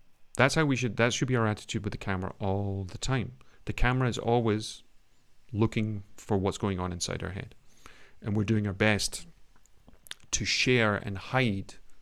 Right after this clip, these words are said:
the relevant things. And if there's a very important thing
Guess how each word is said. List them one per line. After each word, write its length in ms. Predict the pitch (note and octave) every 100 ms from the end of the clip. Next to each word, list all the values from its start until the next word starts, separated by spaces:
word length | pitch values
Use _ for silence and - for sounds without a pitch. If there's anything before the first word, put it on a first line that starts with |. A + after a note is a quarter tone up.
| -
the 80 | -
relevant 420 | G#2 G#2+ G#2 G2+
things. 460 | - F#2+ G2+ - - - - - - - - - -
And 680 | G2+ G2 G2 G2 F#2+ F2+ - - - - - - - - - - - - -
if 100 | A2+
there's 200 | A2 F#2+
a 40 | F#2
very 400 | F#2 A#2 A#2+ G2+
important 460 | F#2 - G2 -
thing 240 | - F#2+